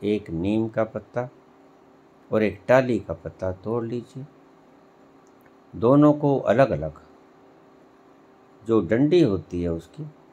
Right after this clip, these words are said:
उसको हाथ में लेके पूँछ वाला पासा उधर होना चाहिए, उसको एंटी क्लॉकवाइज पचहत्तर बार घुमाना है।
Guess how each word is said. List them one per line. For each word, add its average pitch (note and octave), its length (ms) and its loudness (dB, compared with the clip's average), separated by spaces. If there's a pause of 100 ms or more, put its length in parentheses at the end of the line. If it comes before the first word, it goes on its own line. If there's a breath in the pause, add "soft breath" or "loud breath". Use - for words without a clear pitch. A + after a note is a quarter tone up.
उसको B2+ 300 -4
हाथ E2 240 0 (140)
में A2 120 -2
लेके E2+ 380 -8 (640)
पूँछ C#3+ 320 -2
वाला F#2+ 320 4
पासा F#2 520 -6 (440)
उधर A#2 160 -2
होना A2+ 320 -4
चाहिए, A#2 380 -10 (800)
उसको G#2+ 440 -8
एंटी A2+ 360 -4
क्लॉकवाइज F2 680 -6
पचहत्तर G2+ 640 -6
बार F2 240 -6
घुमाना F2 360 -16
है। - 100 -20